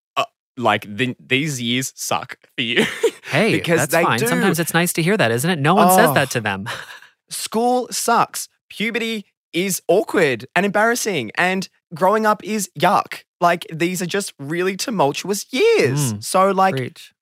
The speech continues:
Speaker 1: feels, because I would never, you couldn't pay me a million dollars to go back to that period of time in my life when I was growing up and experiencing puberty. No.
Speaker 2: Yes.
Speaker 1: So my first thought would be condolences, because yes, it does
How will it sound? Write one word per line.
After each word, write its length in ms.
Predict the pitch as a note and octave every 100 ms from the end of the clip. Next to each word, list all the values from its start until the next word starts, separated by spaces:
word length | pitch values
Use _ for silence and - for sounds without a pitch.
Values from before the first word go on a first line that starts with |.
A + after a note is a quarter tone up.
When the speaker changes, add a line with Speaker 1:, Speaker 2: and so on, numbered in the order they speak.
| _
Speaker 1:
feels, 800 | - - G#3+ B3+ E3 G2 E3+ F#3+
because 520 | - F3+ F#3+ F3 E3+ - - -
I 180 | E3 G3+
would 340 | F3+ E3 E3
never, 320 | D#3+ E3+ E3
you 140 | D#3+ D#3
couldn't 180 | F#3 G3
pay 120 | F3
me 80 | D#3+
a 40 |
million 300 | D#3 D#3+ E3+
dollars 240 | C#3+ C3
to 80 | -
go 100 | B2+
back 180 | A#2+ A#2
to 60 | -
that 140 | A#2
period 200 | - A2+
of 60 | G#2+
time 200 | A2 G#2
in 60 |
my 80 | G2
life 280 | F#2 F2+ F#2
when 100 | G#2
I 40 |
was 120 | G2 -
growing 320 | G2+ G2 F#2+
up 120 | F2+
and 80 | F2
experiencing 500 | E2+ - F#2 E2+ F#2
puberty. 440 | - E2+ G2 D3 _ - A#4+
No. 520 | C#4 B3 A3+ D#3+ - -
Speaker 2:
Yes. 200 | A#2 -
Speaker 1:
So 260 | C3+ C3+ - _ _
my 220 | G#2 B2 B2+
first 400 | - D#3+ D#3 -
thought 160 | C#3
would 100 | A#2
be 140 | C3 A#2+
condolences, 680 | C3+ A#2+ B2+ D#3 D3 G2+
because 320 | E2+ G#2+ G#2 F#2
yes, 300 | A2 A2+ A2
it 180 | -
does 380 | - G2+ G2 G2+